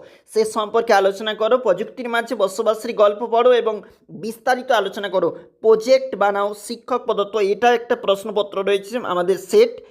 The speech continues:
দেখো, অবশ্যই দেখবে, "দু হাজার তিরিশ সালে বিদ্যমান থাকতে পারে এমন একটি পেশা নিজের জন্য নির্বাচন করো।"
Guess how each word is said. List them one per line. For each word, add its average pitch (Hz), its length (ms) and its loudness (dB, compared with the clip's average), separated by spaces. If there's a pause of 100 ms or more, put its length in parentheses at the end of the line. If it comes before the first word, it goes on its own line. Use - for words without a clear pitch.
(260)
দেখো, 180 440 0 (200)
অবশ্যই 220 380 0
দেখবে, 214 320 0
"দু 185 160 -4
হাজার 196 300 2
তিরিশ 220 260 -8
সালে 233 200 2
বিদ্যমান 214 540 -2
থাকতে 220 340 -4
পারে 208 280 2 (300)
এমন 196 240 -2
একটি 233 260 -8
পেশা 208 400 2
নিজের 208 360 0
জন্য 214 240 0
নির্বাচন 196 460 0
করো।" 147 380 0